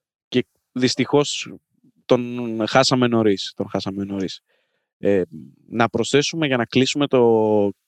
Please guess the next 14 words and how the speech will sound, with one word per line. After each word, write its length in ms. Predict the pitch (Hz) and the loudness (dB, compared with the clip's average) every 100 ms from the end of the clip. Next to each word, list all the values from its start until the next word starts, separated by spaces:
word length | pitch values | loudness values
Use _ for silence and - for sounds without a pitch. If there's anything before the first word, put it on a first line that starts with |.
| _ _ _ | _ _ _
κεφάλαιο 460 | 117 147 131 131 | 0 4 4 4
προσωρινά 540 | - 120 - 113 113 147 | 0 -2 0 0 0 -2
του 100 | - | 0
Πανιωνίου, 680 | 117 113 104 107 107 95 - _ _ _ _ _ _ _ | 0 0 0 2 2 0 -6 _ _ _ _ _ _ _
ότι 760 | 107 110 _ _ _ 110 104 101 | 2 2 _ _ _ 0 0 0
ήταν 220 | 135 160 | 2 0
ο 40 | |
πρώτος 380 | 151 151 170 - | 0 -2 -2 -2
τίτλος 640 | - 180 131 113 95 - - | -2 0 2 2 0 -6 -8
για 120 | 113 | -4
τον 120 | 104 101 | -4 -6
ιστορικό, 600 | - 110 101 117 131 156 | -2 -2 0 2 2 2
ογδόντα 420 | 117 110 110 110 | -2 -2 0 2
εννέα 580 | 107 104 120 170 151 113 | 2 0 0 2 2 -2